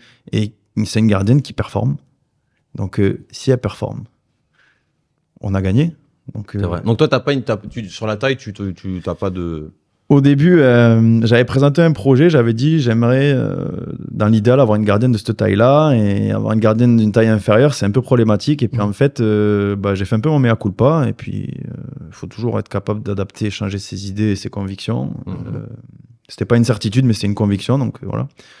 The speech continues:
Speaker 1: Mais la taille, pour moi, ça veut tout et rien dire.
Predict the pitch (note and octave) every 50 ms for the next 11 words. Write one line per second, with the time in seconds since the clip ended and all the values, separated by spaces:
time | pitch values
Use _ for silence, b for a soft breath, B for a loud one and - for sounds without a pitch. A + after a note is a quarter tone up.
0 | b b b b b - G2 G2 G#2+ A2+ A#2 A#2 A#2 A#2 A#2+ A#2 A2+ A#2 A2+ -
1 | C#3 D3+ C#3+ - C3+ B2 B2+ B2+ B2+ C3+ C#3+ D3 C#3+ - - _ _ _ _ _
2 | _ _ _ _ _ _ _ _ _ _ _ _ _ _ _ _ _ _ _ _
3 | _ - _ _ _ _ _ _ _ - - - A#2+ A2 G#2+ A2 - - C3 C3
4 | A#2 G#2+ G#2+ G2+ F#2+ - _